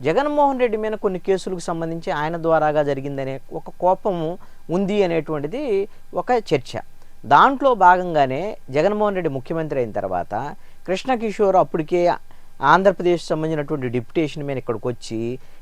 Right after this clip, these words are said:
ఆ, ఎకనామిక్ డెవలప్‌మెంట్ బోర్డులో ఉన్నారు కాబట్టి తెలుగుదేశం ప్రభుత్వ హయాంలో ఆయన ఇక్కడ ఎప్పుడైతే పెట్టుబడులకు సంబంధించినటువంటి కొన్ని మీటింగులు జరగటము, వీటికి సంబంధించినటువంటి అంశాలు, వీటిల్లో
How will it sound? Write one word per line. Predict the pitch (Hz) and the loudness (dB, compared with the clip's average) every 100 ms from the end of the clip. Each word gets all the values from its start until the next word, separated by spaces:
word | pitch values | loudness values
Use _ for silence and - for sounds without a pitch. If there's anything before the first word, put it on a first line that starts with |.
| - | -2
ఆ, | 156 156 151 | 4 4 6
ఎకనామిక్ | 143 156 214 214 180 | 4 2 2 0 2
డెవలప్‌మెంట్ | 151 156 156 151 120 | 2 2 0 -4 -2
బోర్డులో | 113 123 131 | -2 0 0
ఉన్నారు | 117 104 113 107 | 0 0 -2 0
కాబట్టి | 98 90 90 - 95 95 98 - - | -2 -2 -4 -6 -6 -6 -8 -10 -4
తెలుగుదేశం | 151 156 147 139 135 | 0 2 2 0 -2
ప్రభుత్వ | 113 110 107 107 | -4 -2 -2 -4
హయాంలో | 95 92 90 90 107 - - - - | -6 -6 -6 -6 -6 -12 -16 -14 -2
ఆయన | 131 180 233 247 226 156 175 214 - - - - | 4 6 6 4 2 2 0 -4 -8 -14 -14 -10
ఇక్కడ | 165 - 247 233 214 214 214 - - | -10 0 6 8 8 6 4 -2 -4
ఎప్పుడైతే | 147 160 - 220 214 208 208 202 202 151 | 2 2 2 4 4 4 2 2 2 -2
పెట్టుబడులకు | - 175 202 190 185 180 165 | 0 2 2 6 6 6 2
సంబంధించినటువంటి | 170 160 160 156 160 156 | 0 0 -2 0 -2 -2
కొన్ని | 147 156 151 | -2 -2 -2
మీటింగులు | 147 143 143 143 | -4 -4 -4 -2
జరగటము, | 127 131 123 120 127 127 135 | 0 2 0 -2 -4 -4 -4
వీటికి | 156 165 160 | -4 -4 -6
సంబంధించినటువంటి | 151 139 139 131 139 123 | -6 -6 -6 -6 -6 -6
అంశాలు, | 117 120 123 117 120 - - - | -6 -4 -2 -2 -4 -8 -14 -6
వీటిల్లో | 156 214 220 196 190 180 160 | -4 0 0 2 6 8 8